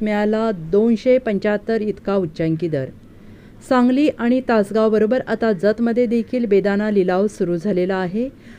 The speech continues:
सांगली कृषी उत्पन्न बाजार समितीच्या माध्यमातून जत कृषी उत्पन्न बाजार समितीत बेदाणा सौद्यांचा शुभारंभ झालेला आहे. आमदार विक्रम सावंत आणि कृषी उत्पन्न बाजार समितीचे सभापती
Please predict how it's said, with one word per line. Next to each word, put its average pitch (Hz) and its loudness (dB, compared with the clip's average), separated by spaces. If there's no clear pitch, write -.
सांगली 254 2
कृषी 285 -2
उत्पन्न 254 0
बाजार 214 2
समितीच्या 214 -2
माध्यमातून 247 0
जत 220 0
कृषी 247 -2
उत्पन्न 214 -2
बाजार 202 2
समितीत 202 -2
बेदाणा 202 0
सौद्यांचा 190 -2
शुभारंभ 277 4
झालेला 240 2
आहे. 240 2
आमदार 220 0
विक्रम 208 0
सावंत 208 0
आणि 202 0
कृषी 208 0
उत्पन्न 240 -2
बाजार 220 2
समितीचे 208 -2
सभापती 208 -4